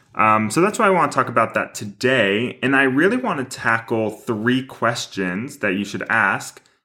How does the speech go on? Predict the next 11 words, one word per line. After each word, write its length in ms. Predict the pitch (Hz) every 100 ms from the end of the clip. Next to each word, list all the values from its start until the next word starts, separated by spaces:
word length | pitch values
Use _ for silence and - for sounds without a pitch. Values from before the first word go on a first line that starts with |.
| _ 127
and 240 | 135 131
or 300 | 120 117 113
have 600 | 101 104 101 101 - - _ -
answered 800 | 101 147 165 - 87 85 101 113 _ _ _
before 580 | 107 98 113 113 110 107
you 680 | 98 95 95 92 90 90 - _
say 240 | - 98
yes 320 | 90 82 - -
to 140 | -
a 60 | -
job. 440 | - - 50